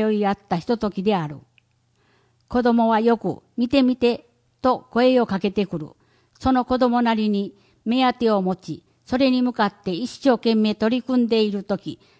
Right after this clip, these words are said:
達成できたときなど、頑張っていることを分かってほし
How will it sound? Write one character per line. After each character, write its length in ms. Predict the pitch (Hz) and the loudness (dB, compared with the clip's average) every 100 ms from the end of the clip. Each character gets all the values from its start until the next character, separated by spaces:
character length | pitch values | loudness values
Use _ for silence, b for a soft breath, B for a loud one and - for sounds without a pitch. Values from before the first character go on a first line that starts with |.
| b | b
達 180 | 262 262 | -2 -2
成 220 | - 247 | 2 2
で 140 | 233 247 | 2 -2
き 100 | 220 | -2
た 140 | 208 | -2
と 120 | 202 | -2
き 160 | 208 190 | -2 0
な 120 | 180 | 0
ど、 180 | 156 - b b - | -2 -12 b b -6
頑 240 | 214 254 | 2 2
張 160 | 247 247 | 4 0
っ 60 | - | 0
て 100 | 247 | 0
い 100 | 240 | 0
る 120 | 233 | -2
こ 120 | 233 | -2
と 160 | - 185 | -2 -2
を 40 | |
分 140 | 190 | -2
か 80 | 240 | -2
っ 140 | 226 - | -4 -4
て 100 | 202 | -4
ほ 140 | 208 | -4
し 340 | - - 110 | -6 -10 -14